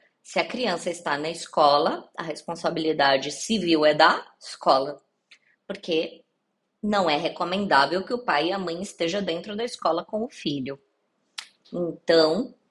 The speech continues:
quando o pai e a mãe estão com a guarda da criança, sim, é responsabilidade dele. "Ah, Ana, mas e aí na aula virtual?" Liberou pra um, liberou pra outro, né?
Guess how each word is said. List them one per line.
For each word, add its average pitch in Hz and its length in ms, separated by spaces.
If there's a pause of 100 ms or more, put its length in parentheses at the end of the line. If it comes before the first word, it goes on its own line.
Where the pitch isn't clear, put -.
(140)
quando 202 760 (120)
o 233 240
pai 147 540 (400)
e 175 120
a 170 80
mãe 151 340
estão 147 280
com - 140
a 147 60
guarda 135 420
da 147 100
criança, 190 600
sim, 190 360
é 196 40
responsabilidade 190 1040
dele. 147 380 (320)
"Ah, 294 260
Ana, 233 400
mas 247 260
e 339 40
aí 311 220
na 233 320
aula 214 380
virtual?" 185 1040 (500)
Liberou 202 500
pra 269 180
um, 294 260
liberou 392 400
pra 523 220
outro, 226 720 (240)
né? 175 420